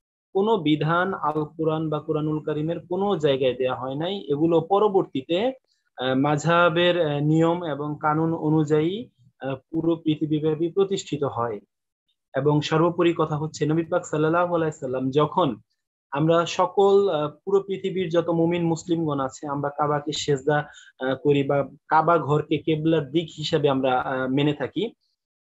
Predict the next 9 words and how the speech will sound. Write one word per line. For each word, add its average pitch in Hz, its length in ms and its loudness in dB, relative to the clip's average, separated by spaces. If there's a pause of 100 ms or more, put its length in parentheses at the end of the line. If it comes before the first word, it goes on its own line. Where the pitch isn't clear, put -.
(140)
কিন্তু 185 500 2
এই 156 200 4
কাবা 170 400 4
কেবলা 190 420 2
হয়েছে 170 600 -4
বিদায় 175 440 2
হজের 151 340 0
সময়, 175 540 -4 (380)
আহ, 127 300 -6